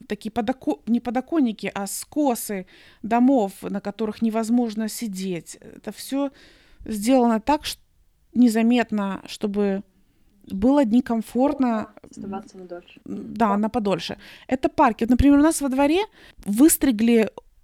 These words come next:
Speaker 1: очень, очень большую часть, э, кустов, э, потому что кто-то пожаловался, что подростки курят марихуану. Все, теперь этого закрытого пространства там нет. Все подчистили, чтобы это было открыто.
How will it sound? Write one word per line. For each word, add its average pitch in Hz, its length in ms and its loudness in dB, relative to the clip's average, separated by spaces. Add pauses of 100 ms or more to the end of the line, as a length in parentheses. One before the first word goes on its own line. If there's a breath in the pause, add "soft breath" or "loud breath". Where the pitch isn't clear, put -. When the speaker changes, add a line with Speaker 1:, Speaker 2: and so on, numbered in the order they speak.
(120)
Speaker 1:
очень, 262 540 4
очень 262 300 2
большую 240 380 2
часть, 262 500 0
э, 220 220 2
кустов, 247 680 -2 (520 loud breath)
э, 214 380 2
потому 220 360 0
что 202 440 -2
кто-то 277 340 -6
пожаловался, 226 640 -2
что 202 160 -2
подростки 202 540 -2
курят 262 300 -2
марихуану. 226 640 0 (260 loud breath)
Все, 233 360 -2
теперь 277 280 -4
этого 269 340 -2
закрытого 220 440 -6
пространства 254 640 -6
там 240 200 -2
нет. 208 220 -4
Все - 340 -6
подчистили, 208 760 -8 (320 soft breath)
чтобы 214 280 -4
это 240 140 -2
было 226 220 -2
открыто. - 600 -4